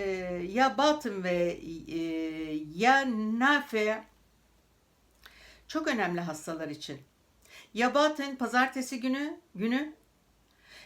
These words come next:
ya Nafi cuma günü. Lütfen unutmayın. Ya Nafi, yani yararını gerçekten göreceksiniz.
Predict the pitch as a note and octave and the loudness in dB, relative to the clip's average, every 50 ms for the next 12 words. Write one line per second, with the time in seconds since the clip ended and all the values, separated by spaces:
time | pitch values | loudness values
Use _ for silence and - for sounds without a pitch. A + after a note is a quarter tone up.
0 | - _ _ - F3 G3+ G#3+ A3 A3 A3+ B3 C#4 D4 D4 - D4+ D4+ D4+ D4+ D4 | -20 _ _ -4 0 0 2 2 2 2 2 2 2 2 2 2 2 2 2 -2
1 | D4+ - _ _ - - B3 A#3 B3 B3+ B3+ B3+ - G#3+ F#3 E3+ D#3 D3 - _ | -4 -8 _ _ -8 -4 2 4 6 6 6 4 2 -2 -6 -6 -6 -8 -10 _
2 | _ _ _ _ _ _ _ _ _ _ _ _ _ _ _ _ _ _ _ _ | _ _ _ _ _ _ _ _ _ _ _ _ _ _ _ _ _ _ _ _
3 | _ _ _ _ _ _ - A#3 B3 - - A#3 G3 F3+ F#3 - A3 A#3 B3+ B3 | _ _ _ _ _ _ -8 -8 -8 -4 -2 -2 -2 -2 -2 -4 -2 -2 -2 -4
4 | - A3 G3 F3 D#3+ D3 C3+ - _ _ _ _ _ _ _ _ _ _ _ _ | -4 -4 -4 -4 -4 -6 -10 -14 _ _ _ _ _ _ _ _ _ _ _ _
5 | _ _ - G3 G3 G3+ G#3+ A3+ A3 G#3+ - - F#3 E3 - - - _ _ _ | _ _ -6 -4 -4 -2 0 -2 -2 -2 -4 -4 -6 -6 -6 -8 -12 _ _ _
6 | _ _ _ _ - G3 F#3+ G3 G3 F#3+ F#3+ F#3+ - _ - F#3 G#3 A3 A3+ A#3 | _ _ _ _ -6 -4 -2 -2 -2 -2 -4 -6 -10 _ -10 -4 -2 0 2 4
7 | A3+ A#3 A3+ A#3 A#3+ B3 B3+ B3+ - - - _ _ _ - - G4 F#4+ F#4+ C#4+ | 2 2 2 0 -2 -2 -2 -4 -6 -12 -20 _ _ _ 0 2 2 2 2 0
8 | C4 B3+ - B3 A#3 A#3 A3 G3 F#3+ F3+ E3+ E3 - F3 D#3 D3+ - - - - | -4 -2 -2 -2 -2 0 0 0 -2 -2 -2 -4 -8 -8 -10 -10 -12 -14 -16 -16
9 | - - - - | -18 -18 -20 -20